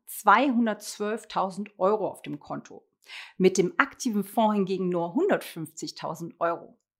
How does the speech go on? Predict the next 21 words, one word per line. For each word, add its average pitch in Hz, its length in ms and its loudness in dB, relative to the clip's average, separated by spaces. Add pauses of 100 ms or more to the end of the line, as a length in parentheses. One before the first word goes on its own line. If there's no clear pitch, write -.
(100)
Somit 302 320 6
ergibt 190 360 -4
sich - 260 -2
am 180 140 0
Ende 262 260 4
der 190 220 0
Ansparzeit 180 840 -4 (260)
mit 185 160 -2
der - 180 -4
Anlage 269 460 2
in 185 200 -2
den 175 140 -4
E 185 80 -10
T 185 180 -12
F - 320 -6
ein 185 140 -2
über 180 320 -2 (220)
sechzigtausend 208 1500 -2
Euro 202 560 4
größeres 208 540 -2
Vermögen. 185 680 0